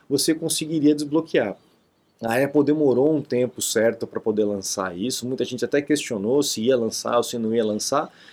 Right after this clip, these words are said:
porque ela queria ter certeza que, é, ia ser bem feito, né? E realmente foi. O Touch I D é premiado, inclusive, por questão de segurança,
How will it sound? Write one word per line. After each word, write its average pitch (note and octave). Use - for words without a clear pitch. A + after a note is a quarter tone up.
porque G#3
ela G3
queria F#3+
ter G3
certeza E3
que, E3+
é, B2+
ia B2+
ser D#3
bem D#3
feito, A2
né? B2+
E F3
realmente G3
foi. C3+
O A#2+
Touch C#3+
I B2+
D B2+
é G#2
premiado, C3+
inclusive, C3
por B2
questão A2+
de A2
segurança, G#2